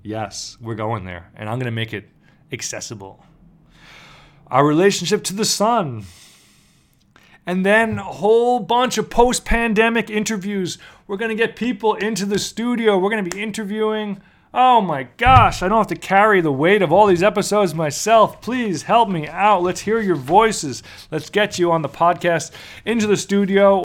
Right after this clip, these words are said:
So we've talked a little bit of past, present, and future. I think I undersold the past today and oversold the future. Let me talk more about the past sometime.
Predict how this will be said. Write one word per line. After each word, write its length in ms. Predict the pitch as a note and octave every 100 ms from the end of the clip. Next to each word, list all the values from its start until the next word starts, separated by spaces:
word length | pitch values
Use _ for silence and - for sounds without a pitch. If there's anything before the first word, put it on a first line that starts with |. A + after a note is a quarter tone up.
| -
So 180 | - D#3
we've 200 | E3 E3+
talked 340 | G3 G#3 G#3
a 40 |
little 220 | F3 E3 D#3+
bit 140 | C#3+
of 160 | B2+ -
past, 480 | - D#3 D3+ -
present, 320 | - C#3+ C3 B2
and 100 | A2+
future. 320 | A#2 A2 D3
I 120 | G3
think 160 | A3+ C4
I 280 | F#3 D3 -
undersold 680 | C#3 C#3 C#3+ C#3+ - C#3 B2+
the 80 | A2+
past 440 | G#2+ G#2+ G#2 -
today 380 | - A#2 A2+ A2
and 120 | A#2
oversold 500 | A#2 A2 G#2+ G#2+ A2
the 80 | G2
future. 600 | - G2+ G2 - G2 F#2+ _ - - - _ -
Let 180 | D#3+ G#3
me 200 | G#3+ G3+
talk 400 | - D#3+ D3+ C#3+
more 240 | B2+ A#2+
about 200 | A#2 G#2+
the 80 | G#2
past 420 | - G#2 G2 -
sometime. 840 | A2 G#2 - G2+ G2+ G2+ G2+ G2